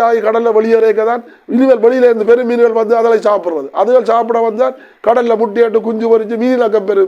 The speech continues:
மீனிலக்கம் பெறுகிறது. இன்னைக்கு எல்லாத்தையும் அழைச்சு கொண்டு இருக்கிறீங்க. ஒரு அட்டை பண்ணின்ற போர்வையில இன்னைக்கு எல்லாத்தையும் அழைச்சு கொண்டு இருக்கிறீங்க. இதுக்கு அரசாங்கம் தூட போய் கொண்டு, ஏன்னு சொன்னால் ஒரு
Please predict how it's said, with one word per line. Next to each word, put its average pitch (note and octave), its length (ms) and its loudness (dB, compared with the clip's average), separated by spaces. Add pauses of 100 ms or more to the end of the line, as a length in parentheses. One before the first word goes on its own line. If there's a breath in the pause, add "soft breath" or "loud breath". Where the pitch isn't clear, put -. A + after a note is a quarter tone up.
மீனிலக்கம் A#3 440 -2
பெறுகிறது. E3 360 -2 (480 soft breath)
இன்னைக்கு F3+ 260 -2
எல்லாத்தையும் A3 440 0
அழைச்சு F#3 180 -2
கொண்டு E3 160 -4
இருக்கிறீங்க. A#2+ 280 -14 (680)
ஒரு D#3+ 160 -2
அட்டை D4 260 0
பண்ணின்ற G3 320 -2 (100)
போர்வையில F3+ 400 0 (380 soft breath)
இன்னைக்கு F#3 260 2
எல்லாத்தையும் A3 420 0
அழைச்சு G3 180 0
கொண்டு F3+ 160 0
இருக்கிறீங்க. D3 260 -6 (260 loud breath)
இதுக்கு C4+ 280 2
அரசாங்கம் A3+ 480 -2
தூட A3 200 2 (280)
போய் G#3 160 2
கொண்டு, F#3 220 -4
ஏன்னு G3+ 240 -6
சொன்னால் G#3 260 -4 (360 soft breath)
ஒரு G#3 120 2